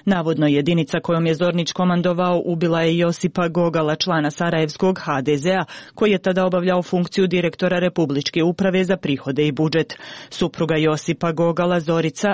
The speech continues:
Sarajevo je napustila početkom oktobra hiljadu devetsto devedeset druge godine i sa djecom konvojem otišla u Sloveniju.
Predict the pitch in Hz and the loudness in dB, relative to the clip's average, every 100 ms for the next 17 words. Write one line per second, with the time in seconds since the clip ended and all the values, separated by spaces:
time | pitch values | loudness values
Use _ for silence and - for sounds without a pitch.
0 | - - 180 156 143 135 147 151 139 165 | -2 -4 -2 0 0 0 2 0 0 -2
1 | - 175 170 175 - 175 170 175 175 175 | 0 0 0 0 0 0 0 0 0 0
2 | 175 147 110 156 147 151 160 160 - 170 | -2 -2 -2 -2 0 0 0 0 0 0
3 | 160 156 160 165 156 151 160 165 156 147 | 0 2 0 0 -2 -2 -2 0 0 0
4 | 175 185 180 175 185 156 143 - 202 202 | 0 2 0 0 0 0 -2 -2 -2 0
5 | 139 143 156 185 139 120 131 151 139 139 | 0 0 2 2 0 -2 -4 0 -2 0
6 | 170 165 160 156 123 | -2 0 2 2 0